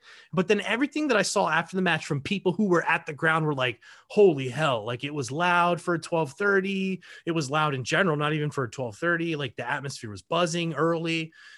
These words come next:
So I'm interested to see, 'cause it will be kicked up a notch. You know, Burnley first game back.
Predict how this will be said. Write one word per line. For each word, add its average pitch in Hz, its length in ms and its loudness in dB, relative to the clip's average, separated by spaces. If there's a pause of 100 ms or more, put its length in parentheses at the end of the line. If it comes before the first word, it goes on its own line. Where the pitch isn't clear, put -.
So 160 420 0
I'm 180 140 0
interested 185 360 -4
to 143 60 -8
see, 143 520 -6 (340)
'cause 151 160 -4
it 156 80 -6
will 160 160 -2
be 160 160 -4
kicked 151 300 -8
up 139 160 -6
a 127 40 -8
notch. 113 380 -6
You 135 80 -8
know, 123 140 -6
Burnley 180 400 0
first 175 280 -4
game 160 220 -4
back. 151 400 -2